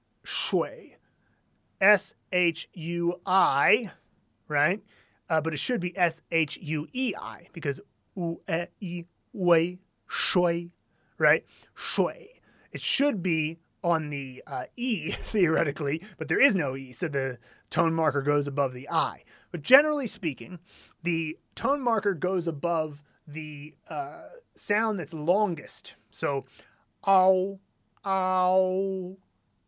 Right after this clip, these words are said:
ow. So it goes over the A 'cause the A is a little bit longer than the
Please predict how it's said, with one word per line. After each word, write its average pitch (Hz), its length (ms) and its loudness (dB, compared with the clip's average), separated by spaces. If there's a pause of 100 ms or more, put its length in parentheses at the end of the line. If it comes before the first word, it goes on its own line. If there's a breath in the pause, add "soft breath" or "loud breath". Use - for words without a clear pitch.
(220)
ow. 190 1300 0 (600)
So 170 180 0
it 156 80 -4
goes 175 160 0
over 165 120 0
the 170 180 -12
A 233 240 4
'cause 147 180 -4
the 170 180 -14
A 185 380 -2
is 175 100 -10
a 151 60 -6
little 156 180 -2
bit 151 140 -6
longer 156 320 -2
than 131 140 -8
the 143 120 -14